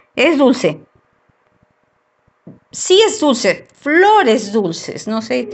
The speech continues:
si acá tendrá que ver la ciruela negra. No, es una ciruela, parece ciruela chilena, que es bastante oscura. Porque la ciruela no en mi país. Em, ámbar y ese vainillado, la vainilla no la siento, para nada.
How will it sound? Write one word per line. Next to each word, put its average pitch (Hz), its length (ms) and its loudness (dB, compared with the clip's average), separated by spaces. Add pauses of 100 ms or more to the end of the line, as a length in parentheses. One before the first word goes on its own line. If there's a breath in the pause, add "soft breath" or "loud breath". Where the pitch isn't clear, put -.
(260 loud breath)
si - 160 -4
acá 214 220 0
tendrá 226 360 0
que 220 160 -2
ver 233 200 2
la 226 140 0
ciruela 226 800 -2
negra. 214 760 -2 (880)
No, 220 240 -4
es 226 100 -8
una 233 140 -2
ciruela, 220 340 -2
parece 220 260 0
ciruela 226 260 0
chilena, 208 500 -4
que 254 60 -8
es 214 120 -6
bastante 202 420 -6
oscura. 220 480 -6 (240 soft breath)
Porque 226 200 -2
la 330 60 4
ciruela 294 460 0
no 254 140 0
en 262 80 2
mi 262 120 0
país. 196 380 -2 (520)
Em, 190 760 0 (540)
ámbar 277 420 2
y 262 100 2
ese 285 180 2
vainillado, 240 800 2 (160)
la 214 140 2
vainilla 233 360 2
no 254 100 0
la 185 100 2
siento, 160 320 -6 (460)
para 165 180 0
nada. - 300 -8